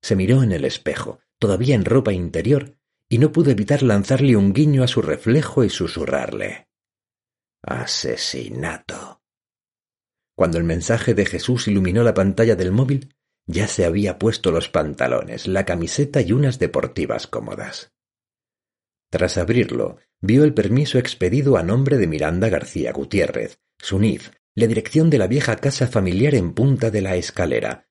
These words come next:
cerca de Gijón. Jesús no había mentido. El lugar al que debía acudir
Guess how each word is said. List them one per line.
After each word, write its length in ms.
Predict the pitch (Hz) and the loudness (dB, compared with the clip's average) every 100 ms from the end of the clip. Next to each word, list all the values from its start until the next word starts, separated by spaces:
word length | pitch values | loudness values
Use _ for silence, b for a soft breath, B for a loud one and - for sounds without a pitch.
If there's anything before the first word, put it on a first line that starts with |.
| _ | _
cerca 380 | - 92 82 - | -6 -4 -2 -4
de 100 | - | -4
Gijón. 580 | - - 65 55 - _ _ _ _ _ _ _ _ _ | -8 -8 -8 -10 -14 _ _ _ _ _ _ _ _ _
Jesús 460 | - - - 113 104 | -4 -4 0 0 2
no 280 | 92 107 104 | 2 4 2
había 360 | 87 95 - | 2 0 0
mentido. 720 | - 55 57 - - 50 - _ _ _ _ _ - | -6 -10 -8 -8 -6 -8 -10 _ _ _ _ _ -2
El 120 | 87 | 0
lugar 220 | 82 117 | 2 4
al 160 | 131 110 | 4 2
que 100 | 101 | 2
debía 400 | 85 104 120 90 | 2 2 2 0
acudir 540 | 78 80 113 117 - | -2 -2 -2 -4 -8